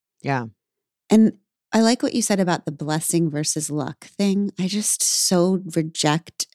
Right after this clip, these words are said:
Speaker 2: every time someone says, "I'm so blessed because of this or that." I know everyone's saying it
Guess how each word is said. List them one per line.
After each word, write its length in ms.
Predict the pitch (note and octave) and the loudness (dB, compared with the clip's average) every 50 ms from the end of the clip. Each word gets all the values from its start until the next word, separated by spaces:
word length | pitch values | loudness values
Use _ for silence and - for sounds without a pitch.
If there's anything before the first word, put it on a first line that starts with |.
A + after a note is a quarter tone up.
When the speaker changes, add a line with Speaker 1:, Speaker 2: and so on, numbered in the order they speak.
| - | -8
Speaker 2:
every 180 | E3 E3 F3+ F3+ | -6 -4 -4 -2
time 220 | - G#3 G3 F#3+ F#3+ | 0 0 0 0 0
someone 300 | - - E3+ E3 D#3 D#3+ | -2 0 0 0 0 0
says, 180 | - E3 E3 | -2 -2 0
"I'm 160 | E3 D#3+ E3 | 0 0 0
so 220 | D#3+ - - D#3+ D#3 | 0 0 0 0 0
blessed 580 | D3+ E3 D#3+ - - D#3+ D#3+ - - - - | -2 -2 -2 -2 0 0 0 0 0 0 -2
because 280 | - E3+ - - D#3+ - | -4 -4 -2 0 0 0
of 140 | D3+ C#3 C#3 | -2 -2 -2
this 200 | D3 C#3+ - - | -4 -2 -2 -2
or 80 | D3+ D3+ | -2 -2
that." 320 | - G#2 A#2 C#3+ - - _ - | -2 0 0 -2 -2 -4 _ 2
I 60 | F#3+ | 4
know 220 | G3+ G#3 A3 A#3 | 6 6 6 6
everyone's 460 | B3 A#3+ G#3+ A3 G3+ F#3+ F3 F3+ E3+ - | 4 2 2 2 2 2 0 0 -2 -2
saying 360 | F3 E3+ E3 E3 D#3 D3+ D#3 | -2 0 0 0 -2 -2 -4
it 200 | D#3+ D#3 D3 | -4 -6 -8